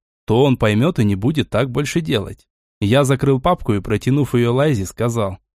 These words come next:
«Лайза, ты не обижайся. Я ценю твои усилия. Но все же, даже если отбросить тот факт, что у меня уже есть две невесты, ты не кажешься мне подходящей парой».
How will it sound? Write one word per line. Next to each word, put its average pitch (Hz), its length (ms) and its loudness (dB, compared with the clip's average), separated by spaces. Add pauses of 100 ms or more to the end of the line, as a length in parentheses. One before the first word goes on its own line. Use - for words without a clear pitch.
(180)
«Лайза, 107 580 0
ты 127 140 -2
не 151 140 4
обижайся. 127 760 0 (280)
Я 110 200 2
ценю 196 260 2
твои 165 220 0
усилия. 147 560 0 (280)
Но 107 200 2
все 151 280 0
же, 113 120 2
даже 107 280 0
если 120 280 0
отбросить 113 600 0
тот 113 180 -2
факт, 101 300 -4
что - 260 -4
у 117 40 2
меня 127 320 2
уже 127 220 2
есть 123 260 0
две 123 180 2
невесты, 123 560 -2 (340)
ты 131 120 2
не 190 140 4
кажешься 185 500 0
мне 165 200 2
подходящей 131 600 -2
парой». 135 400 -4